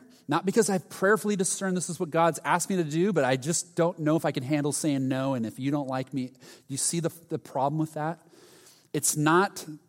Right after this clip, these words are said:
you guys see the good guy, "Oh, Bill is always there for me." I'm like, I just am a mess. Or sometimes our family schedule is out of control because Bill has performance flesh.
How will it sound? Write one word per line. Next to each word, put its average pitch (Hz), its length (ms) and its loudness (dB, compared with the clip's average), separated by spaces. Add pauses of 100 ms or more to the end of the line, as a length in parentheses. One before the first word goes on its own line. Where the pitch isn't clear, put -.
(360)
you 147 180 -4
guys 185 220 6
see 156 160 -2
the 131 80 -2
good 175 180 -2
guy, 120 320 0
"Oh, 151 140 -6
Bill 135 220 -2
is 123 100 -2
always 135 240 0
there 143 100 -2
for 117 180 -8
me." 104 240 -4
I'm 160 320 2
like, 113 240 -4 (240)
I 147 120 0
just - 320 -6
am 117 120 -4
a 107 40 -2
mess. 139 580 -2 (2250)
Or 175 500 6 (1000)
sometimes 190 580 4
our 151 240 4
family 160 380 4
schedule 151 340 2
is 135 120 0
out 139 120 2
of 151 80 0
control 147 420 -2
because 156 400 0
Bill 139 600 -2
has 131 520 0
performance 156 760 -2 (160)
flesh. - 500 -10